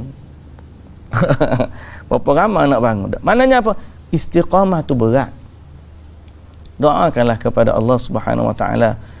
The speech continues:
agar Allah Subhanahu wa taala menjadikan kita ni istiqamah.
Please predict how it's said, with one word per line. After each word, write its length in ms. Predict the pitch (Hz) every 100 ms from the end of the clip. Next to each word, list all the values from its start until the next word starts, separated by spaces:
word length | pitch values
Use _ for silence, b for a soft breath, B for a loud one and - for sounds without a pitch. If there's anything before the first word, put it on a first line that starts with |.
| B
agar 240 | B 120 117
Allah 280 | 123 139 135
Subhanahu 480 | - 117 120 120 117
wa 60 | 113
taala 240 | 120 127 123
menjadikan 600 | 117 117 117 127 123 117
kita 320 | 127 123 123
ni 160 | 123 151 151 B B B B
istiqamah. 680 | - - 123 127 104 113